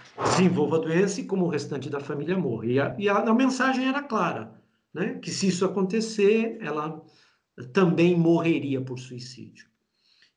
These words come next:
E, e aí eu disse pra ela, né? A minha resposta foi: "Eu te entendo perfeitamente. É, obrigado por você partilhar sua dor comigo.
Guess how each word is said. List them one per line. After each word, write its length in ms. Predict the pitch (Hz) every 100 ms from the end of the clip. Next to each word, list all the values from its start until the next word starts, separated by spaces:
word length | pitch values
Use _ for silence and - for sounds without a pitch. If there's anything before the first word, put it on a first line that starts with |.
| -
E, 1120 | 156 165 165 165 160 156 151 147 143 143 - - -
e 160 | 196
aí 220 | 208 240 269
eu 100 | 208
disse 380 | 175 220 -
pra 160 | - 160
ela, 360 | 131 120 - - _ _ _ _ _
né? 300 | 143 202 226 - - _ _ _ _ _ _ _ _ _ _ _ 123
A 40 |
minha 180 | 135 127
resposta 580 | 127 127 135 135 143 135
foi: 560 | - 127 120 113 110 - - _ _ _ _ _ _ -
"Eu 140 | 165
te 180 | 165 175
entendo 440 | 165 - 160 160 143
perfeitamente. 1080 | 139 131 139 127 127 113 104 - - - _ _ _ _ _ _ _ - _ _ _ _ _
É, 220 | 120 123 139
obrigado 680 | 151 160 - 160 160 -
por 120 | 135
você 260 | 127 131 147
partilhar 520 | - 131 131 127 123
sua 220 | 127 131
dor 240 | 117 120 -
comigo. 640 | 123 117 113 110 - -